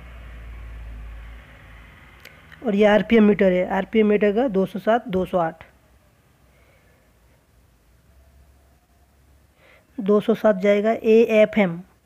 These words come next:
एएफ़एम। और दो सौ आठ जाएगा एसीएम। इसमें दो एसीएम रहता है, किसी में एक रहता है तो वायर ज्वाइन कर देने का, किसी में दो दिया रहता है, किसी में एक रहता है।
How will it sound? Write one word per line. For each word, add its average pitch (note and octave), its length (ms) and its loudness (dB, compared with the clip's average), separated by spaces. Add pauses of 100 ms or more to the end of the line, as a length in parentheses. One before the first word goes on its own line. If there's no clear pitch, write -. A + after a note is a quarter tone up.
(460)
एएफ़एम। G#3+ 1120 0 (4000)
और G#3+ 100 -4
दो G3 200 0
सौ G3+ 140 0
आठ G3+ 180 2
जाएगा G#3 320 0 (120)
एसीएम। A3 760 0 (360)
इसमें A3 240 4
दो A3 180 4
एसीएम G#3+ 440 4
रहता G3+ 500 2
है, G#3+ 60 4
किसी G#3 240 -2
में G#3+ 120 4
एक A3 100 6
रहता G#3+ 240 2
है G#3 60 2
तो G#3 80 2
वायर G#3 200 4
ज्वाइन G3 260 2
कर F3+ 140 -2
देने E3+ 220 -4
का, G3 140 -10 (580)
किसी G#3+ 180 -8
में G#3 120 -2
दो G3+ 140 2
दिया G3 180 0
रहता F#3 120 -2
है, G3 60 -6
किसी G3 160 -8
में G3 140 -2
एक F3 100 -6
रहता E3+ 260 -6
है। A3 160 -14